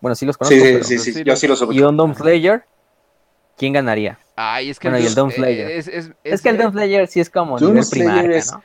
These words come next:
Speaker 3: Doom Slayer tiene la gran ventaja de tener la armadura del, de la trama,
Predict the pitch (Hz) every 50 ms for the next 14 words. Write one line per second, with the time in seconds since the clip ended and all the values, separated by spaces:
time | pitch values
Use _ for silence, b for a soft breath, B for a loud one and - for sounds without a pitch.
0 | b b b - 175 208 233 226 262 254 262 262 302 285 214 - 208 190 196 196
1 | 202 208 208 208 - - 117 113 110 107 113 123 131 131 139 147 147 135 139 131
2 | - 147 139 135 127 117 _ 107 101 101 104 107 117 120 117 113 98 95 92 101
3 | 101 107 110 110 101 95 90 87 87 - _ _ 85 90 90 87 87 85 - 92
4 | 92 87 80 -